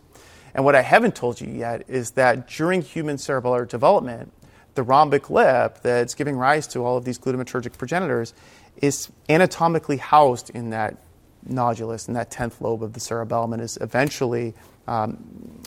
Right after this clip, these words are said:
e-, engulfed, more or less, by the nodulus. And so that makes perfect sense in terms of how we're linking the developmental biology of groups three and four to the rhombic lip and the fact that the rhombic lip is,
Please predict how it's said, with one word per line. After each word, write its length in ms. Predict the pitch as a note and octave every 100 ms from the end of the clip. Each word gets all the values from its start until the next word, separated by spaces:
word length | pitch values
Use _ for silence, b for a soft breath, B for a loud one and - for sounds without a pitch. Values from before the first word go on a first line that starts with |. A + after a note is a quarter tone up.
| -
e-, 400 | B2+ - A#2 -
engulfed, 600 | C3 B2 C3+ A#2 - -
more 200 | C#3 C3+
or 60 | -
less, 260 | A#2 A2+
by 340 | - B2 G#3+ A#2
the 140 | A2
nodulus. 480 | A2+ A#2 - - -
And 80 | A2+
so 160 | C3
that 320 | B2 D3 D#3 B B -
makes 220 | C3 -
perfect 400 | - G3 F3+ -
sense 340 | - C#3 -
in 60 | B2
terms 300 | - B2+ A#2+
of 120 | B2
how 260 | - C3 C#3
we're 160 | C#3
linking 680 | A#2+ B2 C#3+ C#3 B2 A#2+ A#2 b b b _
the 420 | B2+ A#2+ A#2+ A#2+ - -
developmental 640 | A#2 C#3+ D#3+ B2 C3+ B2
biology 720 | A2+ A#2+ A#2+ A#2 G#2 - - -
of 180 | C#3 A#2+
groups 260 | C#3 -
three 160 | - A#2
and 100 | A2
four 380 | - A#2 A2+ G#2+
to 180 | -
the 100 | C3+
rhombic 420 | B2+ A#2+ A2+ A#2 B2
lip 260 | A#2+ -
and 100 | -
the 40 | A#2
fact 260 | - A2+
that 80 | G#2+
the 80 | A2+
rhombic 380 | B2 A#2 - F#3+
lip 320 | F#3 B2+ b b b -
is, 400 | B2 A#2+ A#2+ A#2